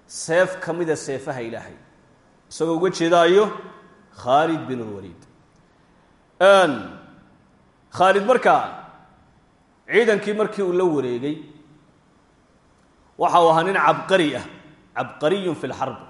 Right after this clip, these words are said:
xagga dagaalka iyo aqoonta uu leeyahay aad u xeel dheertay.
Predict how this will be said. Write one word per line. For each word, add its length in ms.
xagga 160
dagaalka 420
iyo 280
aqoonta 460
uu 220
leeyahay 480
aad 240
u 40
xeel 240
dheertay. 300